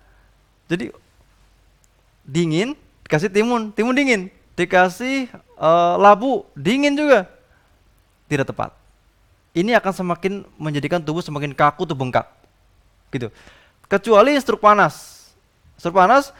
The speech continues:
kasih timun. Contoh makanan nih. Ya kan? Labu. Nah, itu cocok. Gitu.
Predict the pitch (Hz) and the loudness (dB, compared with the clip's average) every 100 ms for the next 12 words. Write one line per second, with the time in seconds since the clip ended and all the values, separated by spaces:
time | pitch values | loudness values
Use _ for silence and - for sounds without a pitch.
0 | - _ 185 180 233 247 269 285 185 120 | -20 _ 2 2 0 -2 0 0 0 -8
1 | - _ _ - 160 220 185 156 160 190 | -16 _ _ -4 2 2 2 2 4 4
2 | 208 143 135 - _ _ _ _ - 127 | 2 -2 -8 -18 _ _ _ _ -6 2
3 | 175 226 180 175 208 277 208 - _ _ | 2 4 6 6 4 0 0 -4 _ _
4 | _ _ _ _ _ _ - 147 240 233 | _ _ _ _ _ _ -6 -4 -4 -2
5 | 269 262 269 - _ _ _ _ _ _ | -2 0 -4 -4 _ _ _ _ _ _
6 | - 156 | -10 -10